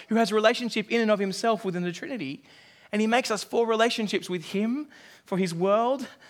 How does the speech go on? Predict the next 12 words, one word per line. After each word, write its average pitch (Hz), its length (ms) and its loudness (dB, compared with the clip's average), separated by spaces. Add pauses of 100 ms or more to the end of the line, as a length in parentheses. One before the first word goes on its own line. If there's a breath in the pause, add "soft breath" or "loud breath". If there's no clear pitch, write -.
(220 loud breath)
and, 196 260 2
and 196 160 0
to, 220 100 0
to 208 220 -2
rule 226 260 0
the 233 60 -6
creation 214 500 0
that 190 80 0
he's 196 120 -6
put - 180 -12
us 233 140 -8
in. - 300 -12